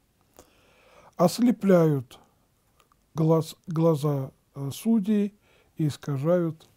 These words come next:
слова праведных. Блаженный Иероним пишет: <clears throat> «Ты верно тешишь себя тем, что епископ –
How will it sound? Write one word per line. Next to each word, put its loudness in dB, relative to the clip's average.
слова -10
праведных. -12
Блаженный 6
Иероним 6
пишет: -4
<clears throat> 0
«Ты 6
верно 8
тешишь 4
себя 2
тем, 4
что 2
епископ – 2